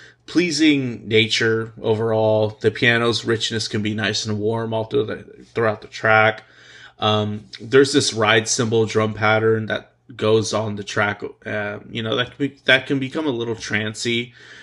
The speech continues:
Uh, it, it's not necessarily a bad thing. It kinda just gives the track some style. The bass can have some interesting and fat sounding moments, and that, that's kind of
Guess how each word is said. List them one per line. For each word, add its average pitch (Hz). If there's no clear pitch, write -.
Uh, 98
it, -
it's 139
not 165
necessarily 170
a 104
bad 101
thing. 131
It 110
kinda 110
just 104
gives 107
the 110
track 107
some 90
style. 117
The 135
bass 131
can 135
have 113
some -
interesting 107
and 104
fat 113
sounding 110
moments, 113
and 104
that, 127
that's 180
kind 208
of 160